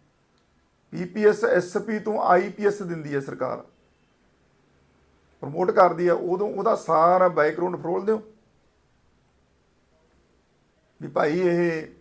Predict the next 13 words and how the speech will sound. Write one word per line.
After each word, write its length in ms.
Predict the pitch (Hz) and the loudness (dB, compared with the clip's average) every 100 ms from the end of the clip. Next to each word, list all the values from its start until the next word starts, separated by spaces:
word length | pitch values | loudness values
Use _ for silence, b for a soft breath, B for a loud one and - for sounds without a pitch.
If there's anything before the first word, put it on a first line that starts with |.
| _ - | _ -8
ਇਹ 80 | |
ਤੇ 100 | 175 | -6
ਕਿੰਨੇ 260 | 202 180 175 | -6 -4 -2
ਤਾਂ 140 | 175 | 2
ਮੁਕੱਦਮੇ 460 | 175 160 147 160 160 | 2 2 -2 -2 -2
ਦਰਜ 300 | 156 156 151 | 0 0 -2
ਹੈ, 140 | 151 - - _ _ _ _ _ _ _ _ _ _ _ _ _ _ _ _ _ _ _ - | -6 -8 -20 _ _ _ _ _ _ _ _ _ _ _ _ _ _ _ _ _ _ _ -20
ਤੇ 60 | |
ਕਿੰਨੀ 280 | 170 185 180 | -10 -6 -4
ਇਹਨੇ 160 | 190 208 | -4 0
ਕਰਪਸ਼ਨ 420 | - 165 - 170 | 2 2 0 -6
ਕੀਤੀ 400 | 170 170 190 180 | -6 -8 -6 -4
ਹੈ, 200 | 170 | -4